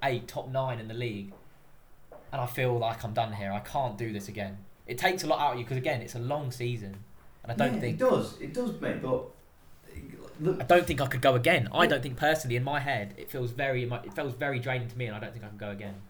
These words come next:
Speaker 1: But these lot are superhuman. These,
Speaker 2: Mm.
Speaker 1: you know, players that work in this and managers that work in this industry.
Speaker 2: I, I think it's more the players though as well. If you think about the type of players that you have now compared to
Speaker 1: Yeah.
Speaker 2: before,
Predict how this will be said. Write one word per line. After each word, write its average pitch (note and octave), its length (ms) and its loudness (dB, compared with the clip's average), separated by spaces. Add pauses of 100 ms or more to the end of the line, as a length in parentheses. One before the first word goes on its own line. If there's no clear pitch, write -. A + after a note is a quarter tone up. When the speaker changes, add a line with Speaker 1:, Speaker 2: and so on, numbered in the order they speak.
(140)
Speaker 1:
But B2+ 120 -2
these D3 220 0
lot C#3+ 100 0
are - 60 -4
superhuman. A2 600 -2 (180)
These, G2+ 260 -4
Speaker 2:
Mm. - 120 -10
Speaker 1:
you G#2+ 100 -8
know, F#2+ 180 -4
players G#2 220 -2
that - 80 -12
work G2+ 200 -6
in A2 60 -10
this G2 100 -10
and G#2 160 -8
managers G#2+ 320 -6
that - 80 -14
work G2+ 160 -6
in - 60 -14
this - 100 -14
industry. G2+ 360 -14 (160)
Speaker 2:
I, D#3+ 220 -4
I G#3+ 40 0
think A3 160 -2
it's E3 100 -8
more C#3+ 120 0
the - 80 -2
players A#2+ 340 0
though F2+ 120 0
as F2 80 -4
well. - 120 -2
If F2 60 -2
you A#2 140 -8
think C#3+ 40 -4
about - 180 -6 (180)
the - 60 -18
type A2+ 100 -8
of - 100 -12
players A2 220 -4
that F#2 80 -6
you F#2 80 -8
have F#2+ 240 -8
now F#2+ 280 -4 (600)
compared F#2+ 340 -6
to A#2+ 60 -4
Speaker 1:
Yeah. G#2 100 -2
Speaker 2:
before, F#2 400 -6